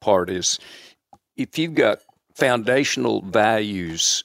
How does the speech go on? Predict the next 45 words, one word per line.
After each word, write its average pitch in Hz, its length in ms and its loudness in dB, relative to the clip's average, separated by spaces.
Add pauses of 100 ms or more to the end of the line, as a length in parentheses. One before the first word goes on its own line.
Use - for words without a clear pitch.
even 117 240 0
though 101 160 4
they 95 160 2
might 104 340 -2
be 98 160 0
real 98 360 0
loosey-goosey 98 1040 0
and 85 140 -4
that 90 140 0
I'll 95 220 4
kill 120 320 0
somebody 80 760 -2
or, 80 80 -8
you 117 160 0
know, 101 80 2
whatever, 87 580 0 (440)
but, 120 260 0 (760)
y-, 135 160 -10
you 156 160 0
know, 127 80 2
he 165 180 0
didn't 226 200 -2
have 151 200 0
to - 80 -8
think 151 320 0
about - 380 -8
that. 107 80 -4
I - 40 -4
mean, 131 200 0
this 208 240 -2
were, 127 200 -2 (120)
these 175 260 -2
were 107 220 0
reactions 110 760 -2
that 90 200 -8
came 123 240 0
from 85 240 -4
the 78 100 -2
heart. 87 600 -4 (920)
So - 180 0
he 165 140 2
got 170 240 2
up 117 160 -2
every 135 440 0
day, 110 880 0